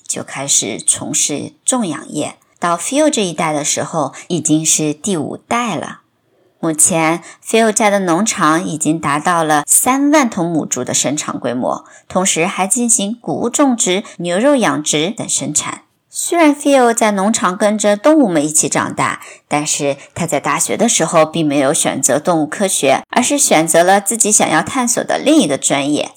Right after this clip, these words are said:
那就是商务金融。在大三学习了很多商务管理的课程后，Phil 意识到自家农场在这些方面还有很多需要进步的地方，于是二零一五年本科毕业后，他就选择回到了农场工作。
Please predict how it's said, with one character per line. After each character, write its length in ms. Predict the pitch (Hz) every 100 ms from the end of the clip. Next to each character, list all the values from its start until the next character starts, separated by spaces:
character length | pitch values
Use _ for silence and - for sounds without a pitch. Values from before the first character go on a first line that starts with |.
| -
那 100 | 104
就 180 | 120
是 240 | 104 - 120
商 340 | - - 214
务 80 | 262
金 300 | 190 254 262
融。 320 | 220 233 294 - _
在 200 | - 160
大 200 | - 143
三 240 | 151 156
学 220 | 185 - 151
习 160 | -
了 80 | -
很 300 | - 143 76
多 160 | 185 220
商 200 | 254 254
务 60 |
管 180 | 226 202
理 80 | 208
的 120 | 190
课 200 | - 226
程 240 | 202 185
后， 300 | 196 240 180 - - - -
Phil 220 | 330 302
意 200 | 277 285
识 200 | 233 214
到 280 | 220 208 233
自 180 | - 415
家 180 | 302 247
农 200 | 202 196
场 260 | - -
在 140 | 151 175
这 140 | 180
些 160 | 180 208
方 200 | 208 233
面 220 | 247 214
还 140 | -
有 100 | 240
很 260 | 269 - -
多 160 | - 247
需 200 | - 233
要 100 | 196
进 240 | 208 220
步 100 | 196
的 140 | 185
地 240 | 147 175 151
方， 220 | - - - _
于 160 | 156
是 320 | 156 - 156 147 - -
二 160 | 175
零 200 | 143 151
一 120 | 170 196
五 100 | 160
年 240 | 147 147
本 180 | - -
科 120 | 202
毕 240 | - 240
业 100 | 254
后， 300 | 247 277 240
他 160 | - -
就 160 | - -
选 320 | - - -
择 200 | - -
回 200 | - -
到 180 | - 104
了 140 | -
农 200 | - -
场 240 | 226 202
工 160 | - 143
作。 340 | - 156 -